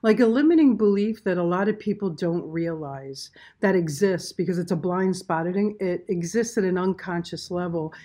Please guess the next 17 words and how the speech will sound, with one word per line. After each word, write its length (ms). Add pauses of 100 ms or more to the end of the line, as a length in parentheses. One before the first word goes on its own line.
(160)
is 160
just 380
because 360
something 400
didn't 360
work 260
in 140
the 80
past 680 (520)
means 340
it's 180
not 220
gonna 160
work 260
in 120
the 40
future. 560